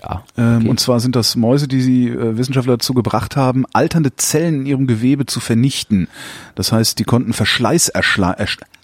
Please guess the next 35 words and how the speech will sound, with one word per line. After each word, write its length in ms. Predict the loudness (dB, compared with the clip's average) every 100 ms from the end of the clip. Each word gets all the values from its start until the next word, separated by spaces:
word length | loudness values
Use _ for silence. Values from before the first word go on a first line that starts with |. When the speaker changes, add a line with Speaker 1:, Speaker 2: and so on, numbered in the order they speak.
| -16
Speaker 2:
Verschleißerscheinungen 1300 | -6 -4 -2 2 2 0 -2 -4 0 2 4 4 2
verlangsamen 880 | 0 2 2 0 0 0 0 -4 -6
in 140 | -6 -4
diesen 240 | -2 -2
Nagern. 460 | -2 -4 -6 -8 -10 _ _ _ _ _ _ _ -20
Per 60 | -4
Speaker 1:
Das 140 | -2
ist 60 | 0
Speaker 2:
genetischer 340 | 0 0 -2
Speaker 1:
praktisch. 60 | -2
Speaker 2:
Manipulation. 640 | -4 -4 -6 -2 -4 -4 -8 -16 -16 -16 -16 -2
Dann 140 | 0
die 80 | 0
Theory 420 | 2 4 6 6
of 140 | 4 2
Mind, 480 | 2 4 2 0 -6 _ _ _ -4
was 140 | -2
ich 100 | 0
ganz 180 | 0 0
interessant 440 | -2 -2 0 0
finde, 240 | 0 0 2
Speaker 1:
Was 100 | 2
Speaker 2:
äh, 180 | 0 0
weil, 80 | 0
Speaker 1:
das? 240 | 0 -2
Speaker 2:
äh, 40 | -2
Speaker 1:
Das 180 | -2 -2
Speaker 2:
das, 100 | 0 0
Speaker 1:
klingt 40 |
schon, 240 | 0 -2 0
Speaker 2:
das 140 | -2
kennt 180 | 0 0 2
Speaker 1:
klingt 220 | 2 0
Speaker 2:
man 20 | -2
Speaker 1:
schon, 100 | -8